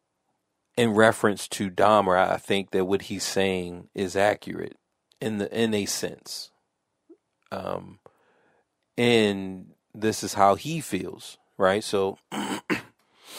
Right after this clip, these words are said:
for himself, and we, you, you guys don't know, but maybe you do. But f-, so I can say we, but we know that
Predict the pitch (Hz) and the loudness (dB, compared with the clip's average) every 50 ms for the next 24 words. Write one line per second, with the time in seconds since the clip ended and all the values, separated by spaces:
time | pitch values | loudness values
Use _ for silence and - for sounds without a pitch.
0 | - - - - - 113 98 107 101 92 - - 131 95 82 82 - - 98 90 | -18 -18 -4 2 4 4 4 4 2 0 2 4 4 4 4 0 -6 -10 -10 -8
1 | 92 92 92 92 98 98 95 95 95 - _ _ _ _ _ _ _ _ _ _ | -8 -8 -8 -6 -6 -6 -6 -8 -10 -12 _ _ _ _ _ _ _ _ _ _
2 | - 101 104 113 131 131 117 107 104 101 120 123 110 98 90 92 90 90 92 92 | -10 -4 2 6 6 6 6 6 2 -2 0 2 4 4 4 4 2 -2 -4 -4
3 | 95 92 90 101 113 117 110 107 - _ _ _ - - 120 127 123 127 117 117 | -4 -2 -2 0 2 2 0 0 -2 _ _ _ -8 -4 -2 -2 0 0 0 -2
4 | 113 113 113 90 85 - - 98 98 - - - - - 101 95 92 - - 95 | 0 0 -2 -4 -4 -4 -8 -8 -8 -8 -10 -6 0 2 2 2 2 0 -4 -6
5 | - - 101 95 92 90 82 98 101 95 92 87 92 95 90 92 101 107 104 98 | -4 -2 -2 -2 -2 -4 -4 -4 -4 -4 -4 -4 -4 -4 -4 -2 -4 -4 -4 -4
6 | 98 101 104 104 104 101 98 98 95 101 92 87 87 87 | -2 0 0 2 2 2 0 -2 -2 -2 -2 -2 -2 -4